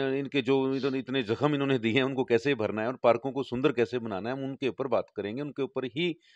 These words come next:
आगे जाके हमने काम करना है, क्योंकि काम बहुत है। मैं आपको बता रहा हूँ, इन्होंने ऐसे-ऐसे काम कर दिए हैं कि दो, दो ढाई साल का तो पता भी नहीं चलेगा, इतने काम कुछ भी नहीं है। मैं आपको कह रहा हूँ कि एक बार मेरे, मेरे साथ राउंड लगा लीजिए,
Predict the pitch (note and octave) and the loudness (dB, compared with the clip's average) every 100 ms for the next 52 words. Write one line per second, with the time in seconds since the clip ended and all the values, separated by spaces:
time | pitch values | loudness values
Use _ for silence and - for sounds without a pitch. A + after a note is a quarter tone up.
0 | - B2 A#2+ A2 G2 A#2 G#2+ C3 A#2+ G#2 | 4 4 6 2 2 -2 -4 -4 -2 -2
1 | G2+ G2 G#2+ B2+ C#3+ D#3 - A#2+ B2 A2 | -2 -6 -4 -6 -6 -8 2 2 4 2
2 | G#2 E2+ D2 _ _ _ A#2 C3 C3 D3+ | 2 -2 -8 _ _ _ 2 4 6 2
3 | B2+ G#2+ B2 C#3+ D3 A#2+ C#3+ C#3 D#3 C3+ | 4 2 2 0 0 2 0 0 -2 -2
4 | C3 B2+ A2+ C3+ C3+ F3 _ - _ C3 | 0 -4 -2 -4 -4 -6 _ -20 _ -2
5 | A2 D3 D3+ C3+ C#3 C3 B2+ B2+ C3+ C#3 | 4 4 4 2 2 2 2 0 0 -2
6 | B2 B2+ B2+ B2 A2+ G#2 A#2+ B2 B2+ - | 2 2 2 -2 -2 -2 -2 -4 -8 -4
7 | A#2 A#2 - _ _ E3+ G3 G#3 E3+ G#2 | -4 -4 -12 _ _ -4 2 4 4 0
8 | D#2+ F2+ B2 C3+ D3 B2+ C3+ E3 E3 D#3 | -4 -2 0 0 0 0 0 2 0 2
9 | D3 F#3 E3 D#3+ C#3 C#3+ C3 B2 B2 A#2+ | 6 6 6 0 0 -2 0 -2 0 -2
10 | A#2 G2+ E2 D2+ C2+ | 0 0 -2 -10 -14